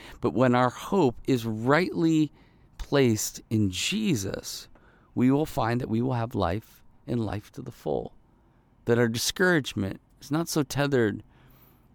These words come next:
in the things of this world, right? And that our hope and desires aren't just tethered in this world. They're in Jesus.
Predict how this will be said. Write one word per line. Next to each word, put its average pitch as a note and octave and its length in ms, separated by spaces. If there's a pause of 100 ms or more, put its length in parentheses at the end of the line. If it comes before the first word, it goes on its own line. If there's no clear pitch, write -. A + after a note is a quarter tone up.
(120)
in B2 140
the A2 80
things B2+ 380
of G2+ 140
this G2+ 280
world, C#3+ 480 (840)
right? A2 240
And C#3 120
that C3 120
our A#2 260 (140)
hope - 320
and A#2 120
desires A#2+ 420
aren't B2 220
just A#2+ 160
tethered A2+ 220
in A2+ 80
this A2+ 160
world. B2+ 280
They're A#2+ 120
in A2+ 220
Jesus. - 640